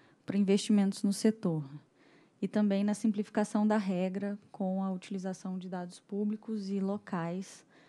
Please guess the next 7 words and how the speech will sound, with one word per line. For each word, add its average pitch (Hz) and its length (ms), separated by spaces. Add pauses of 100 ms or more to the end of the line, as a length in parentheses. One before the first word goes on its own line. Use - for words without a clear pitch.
(140)
porque - 220
isso 202 200
facilita 208 880
a 220 60
compreensão 202 680
da 214 80
metodologia 185 1000